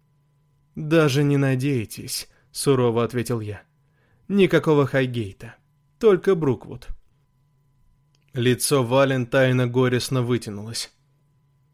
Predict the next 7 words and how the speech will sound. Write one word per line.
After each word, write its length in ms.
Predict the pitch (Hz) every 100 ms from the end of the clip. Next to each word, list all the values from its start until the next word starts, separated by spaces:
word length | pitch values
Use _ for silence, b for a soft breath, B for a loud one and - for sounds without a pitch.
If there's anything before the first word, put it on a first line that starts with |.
| _ _ -
«И 100 | 98
этого 520 | 95 113 123 147 147
человека 680 | - 135 120 110 110 123 147
я 180 | 139
называю 600 | 131 127 113 120 123 127
своим 420 | 123 123 123 123 120
компаньоном? 920 | 127 117 123 117 117 120 180 - 135